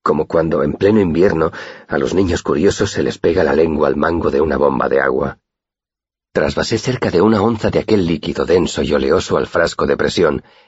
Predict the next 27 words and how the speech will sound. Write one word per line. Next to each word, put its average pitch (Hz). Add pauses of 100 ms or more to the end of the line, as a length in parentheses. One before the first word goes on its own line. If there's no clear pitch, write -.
(160)
y -
lo 64
tapé 101
rápidamente. 73 (800)
Entonces 98
volví 104
al 104
extractor - (220)
y 85
empecé 85
a 110
preparar 78
mis 80
materiales. 67 (960)
Tras -
unos 113
minutos 80
de 71
tensión, 71 (320)
inicié 73
el 80
largo 92
y 82
meticuloso 73
proceso -
de 78
preparar 95